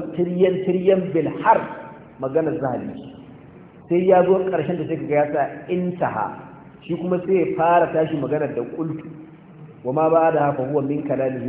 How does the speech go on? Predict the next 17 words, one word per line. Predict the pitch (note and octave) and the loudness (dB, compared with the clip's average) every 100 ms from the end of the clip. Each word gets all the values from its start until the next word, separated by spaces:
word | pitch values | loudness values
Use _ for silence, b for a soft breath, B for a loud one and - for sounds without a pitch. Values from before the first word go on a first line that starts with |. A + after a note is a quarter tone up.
| C#3+ A#2+ | -4 -4
الحافظ | A2 A#2 A#2 | -6 -8 -10
ابن | G#2 G#2 | -12 -12
حجر. | F#2+ F#2 - - - - - - - - - - | -12 -14 -16 -20 -20 -20 -20 -20 -20 -20 -20 -6
Ko | C3+ C#3+ | -2 0
ba | C#3+ C3+ | 0 0
sai | C3+ | -2
ya | C3 | -2
kai | C#3 | -2
lisan | B2 A#2 C3 C3 - | -4 -4 -4 -4 -6
faslan | C3 C3 C3 B2 | -10 -6 -4 -2
jarrada | A#2+ B2+ B2+ | -4 -4 -6
fihi | C3 B2+ - | -8 -8 -8
al-asma' | - A#2+ B2+ C3 | -10 -8 -8 -6
allati | A#2 A#2 C3 | -8 -8 -10
hadafaha | C3+ B2+ A#2+ A#2 B2+ | -8 -10 -6 -4 -4
min | A#2+ | -6
al-mizan. | G#2+ G#2 G#2 | -6 -6 -8